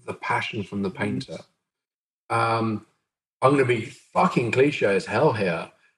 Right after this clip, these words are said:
Speaker 1: but also comfortable because
Speaker 2: Yeah.
Speaker 1: it re-, it does something for my English sensibility.
Speaker 2: Right.
Speaker 1: Uh, like the countryside that I know, but also because my grandmother had a fake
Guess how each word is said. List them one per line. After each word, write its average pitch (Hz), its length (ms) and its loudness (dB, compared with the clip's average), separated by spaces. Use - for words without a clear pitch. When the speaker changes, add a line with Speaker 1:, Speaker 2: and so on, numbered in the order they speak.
Speaker 1:
but 131 120 2
also 147 340 4
comfortable 143 600 2
because 135 640 6
Speaker 2:
Yeah. 147 80 6
Speaker 1:
it 147 120 0
re-, 165 440 0
it 143 200 -2
does 143 260 4
something 147 260 -2
for 135 180 -6
my 131 380 4
English 127 600 0
sensibility. 120 880 4
Speaker 2:
Right. 151 400 -2
Speaker 1:
Uh, 110 480 2
like 127 180 4
the 120 80 -2
countryside 127 640 0
that 123 80 4
I 117 80 0
know, 117 180 2
but 110 100 2
also 139 300 4
because 110 240 -4
my 110 140 4
grandmother 123 480 4
had 101 200 2
a 98 60 0
fake - 440 -4